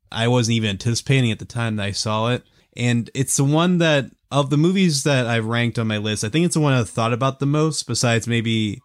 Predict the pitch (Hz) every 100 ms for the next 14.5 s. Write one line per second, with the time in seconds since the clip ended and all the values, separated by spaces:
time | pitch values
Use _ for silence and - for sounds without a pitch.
0 | _ - 107 - 123 120 139 - 143 135
1 | - 117 110 - - 120 117 113 98 _
2 | - 143 147 156 135 - 120 117 117 113
3 | 104 107 104 101 - - 117 113 110 107
4 | - _ _ - 135 147 160 139 147 127
5 | 123 123 123 113 - 110 107 117 127 143
6 | 143 123 104 107 113 120 113 117 104 101
7 | 95 101 95 95 - - - 104 _ _
8 | 131 123 - 135 127 135 135 120 113 113
9 | 151 147 - 147 131 113 - 127 127 -
10 | 127 123 120 - 110 101 123 113 120 117
11 | 117 113 113 117 123 120 - 117 110 101
12 | _ - 113 113 107 104 135 135 127 113
13 | 107 120 113 104 - 104 113 110 113 101
14 | - 110 101 98